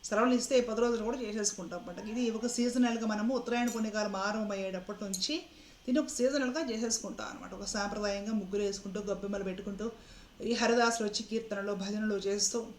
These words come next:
గాలిపటాలు ఎగరేసుకుంటూ, అలాగే ఈ పశువులు, అంటే ప్రత్యేకించి గ్రామాల్లో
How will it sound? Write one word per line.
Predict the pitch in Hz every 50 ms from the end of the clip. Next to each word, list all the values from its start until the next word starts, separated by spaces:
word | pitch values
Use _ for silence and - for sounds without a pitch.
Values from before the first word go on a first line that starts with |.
| - - - - - - - - - - 202
గాలిపటాలు | 214 233 254 233 233 233 226 214 208 208
ఎగరేసుకుంటూ, | 190 202 202 208 208 202 - - 208 202 202 202 233 233 - - - - - - - - - - - - - - - - - - - 214
అలాగే | 214 226 226 233 240 247 226 208 208 220 233 214 208 -
ఈ | - 214 214 208 202 202 208 202 208 - - - - - - - -
పశువులు, | 247 254 254 - 262 262 214 - - - - - -
అంటే | - 220 220 262 254 214 196 202 214 220 - - - - - - - - - - - - - -
ప్రత్యేకించి | 226 226 226 226 269 277 277 277 277 254 254 247 240 - - 294 254 190
గ్రామాల్లో | 208 220 214 240 269 285 294 294 269 254 262 262 233 202 202 214 226 220 214